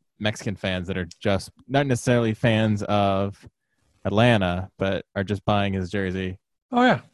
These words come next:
Speaker 2: Well, it's like the Ruidiaz jerseys when he first came here. All the Peruvians, like, s-, sold out his jersey everywhere.
Speaker 1: Yeah.
Speaker 2: I mean, it's just all, all the, all the love for him. It's that, uh, national, uh, love for their, uh, players.
Speaker 1: Yep.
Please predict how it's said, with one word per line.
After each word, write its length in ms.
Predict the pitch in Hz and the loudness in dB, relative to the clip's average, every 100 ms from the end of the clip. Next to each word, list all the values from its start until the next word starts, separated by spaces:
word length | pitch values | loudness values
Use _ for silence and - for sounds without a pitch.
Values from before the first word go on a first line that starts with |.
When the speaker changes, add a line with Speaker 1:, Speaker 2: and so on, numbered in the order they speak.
| _ _ _ _ _ | _ _ _ _ _
Speaker 2:
Well, 120 | 170 | 2
it's 120 | 165 185 | 2 2
like 200 | 151 - | 0 0
the 80 | 117 | 2
Ruidiaz 540 | 123 113 117 113 92 | 2 2 2 0 2
jerseys 280 | 107 92 101 | 0 0 0
when 80 | 101 | -2
he 40 | |
first 240 | 98 110 - | -2 -4 -2
came 180 | 123 | -2
here. 200 | 104 87 98 | 0 -2 2
All 120 | 104 | 2
the 100 | 95 | 2
Peruvians, 800 | - - 110 101 90 90 - - | -4 -4 -2 -2 -4 -8 -12 -10
like, 220 | 120 92 _ _ _ _ _ _ _ | -8 -8 _ _ _ _ _ _ _
s-, 180 | - - | -20 -14
sold 340 | - - 127 | -8 0 4
out 120 | 127 104 | 4 2
his 120 | 85 | 0
jersey 320 | 131 104 117 - | -2 -2 -4 -6
everywhere. 460 | 160 95 90 85 _ _ _ - | -4 -2 -4 -6 _ _ _ -8
Speaker 1:
Yeah. 160 | 95 95 _ _ - | -6 -6 _ _ -6
Speaker 2:
I 40 | |
mean, 200 | 131 117 113 - | -4 -4 -8 -6
it's 180 | 139 120 | -4 -4
just 240 | - - | -6 -4
all, 220 | 120 117 120 | 2 4 4
all 200 | 117 120 | 4 4
the, 100 | 117 | 4
all 380 | 110 110 113 127 | 4 4 4 4
the 60 | |
love 200 | 120 160 | 4 2
for 200 | - 110 | 0 -6
him. 120 | 104 | -4
It's 180 | 101 - | -4 -6
that, 160 | - 110 | -4 -2
uh, 120 | 107 | 0
national, 580 | 101 107 110 - 107 104 | 2 0 0 0 0 0
uh, 140 | 101 98 | -2 0
love 260 | 107 113 | 0 -2
for 140 | - 110 | -4 -4
their, 220 | 107 104 | -4 -4
uh, 40 | |
players. 420 | 104 135 104 - _ _ - - | -6 -6 -6 -10 _ _ -20 -6
Speaker 1:
Yep. 180 | 107 | -2